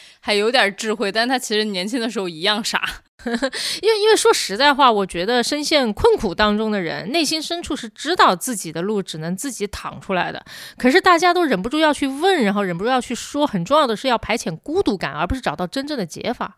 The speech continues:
Speaker 2: 大家在各自的冰窟窿里面，然后互相隔着冰墙在喊，“我这里好冷啊。”我告诉他，“我也是。”其实我没有很冷，但我跟他，“我也是。”然后他说，“哦，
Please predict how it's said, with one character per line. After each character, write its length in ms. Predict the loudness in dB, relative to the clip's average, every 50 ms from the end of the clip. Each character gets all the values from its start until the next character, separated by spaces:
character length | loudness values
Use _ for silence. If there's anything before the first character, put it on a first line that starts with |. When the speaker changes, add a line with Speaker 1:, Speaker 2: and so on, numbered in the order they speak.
| _ 0
Speaker 2:
大 140 | 2 2
家 100 | 4 4
在 160 | 4 2 2 2
各 180 | 2 2 2
自 140 | 2 2 2
的 220 | 2 4 4 2
冰 200 | 2 0 -2 -2
窟 220 | -2 0 2 4 6
窿 140 | 6 6 4
里 100 | 2 0
面， 260 | 0 0 0 0 -2
然 80 | -4
后 240 | -6 -4 -4 -4 -4
互 200 | -4 -2 -4 -2
相 280 | 0 0 0 0 -2 -4 -6 _ _ _ _ -20 -20 _
隔 200 | -4 -2 -2 0
着 80 | 0
冰 200 | -2 -2 -2 -4
墙 260 | -4 -6 -6 -8 -6 -4
在 140 | -2 -2
喊 180 | -2 -2 0 4
，“我 120 | 4 6
这 140 | 8 10 10
里 120 | 10 10 8
好 120 | 8 8
冷 480 | 8 10 10 8 8 4 4 4 4 4
啊。” 120 | 4 2 0 -10 -16 -12 -8 -6
我 80 | -2 4
告 180 | 6 6 6
诉 60 | 6
他 80 | 4 2 2 0 -4 -14 -16 0 6
，“我 80 | 10 12 12 12 12 12 12
也 60 | 10
是。” 240 | 8 6 6 6 4
其 120 | 4 0 -2
实 100 | 0 0
我 60 | 0
没 100 | 2 2
有 80 | 0 0
很 120 | 0 0
冷， 120 | -2 -2 -4 -6 -12 -2 4 8
但 100 | 8 10
我 100 | 10 8
跟 80 | 8
他 100 | 6 4 4 2 -2 0 8
，“我 80 | 10 12 12 12 12 12
也 240 | 12 12 10 10 8
是。” 280 | 6 2 -2 4 8 10 10 12 10 8 6 2 -4 -2
然 100 | 0 2
后 60 | 4
他 100 | 4 4
说 140 | 4 2 0 -2 -4 -18 -18 -14 0 6 10
，“哦， 280 | 12 12 12 12 8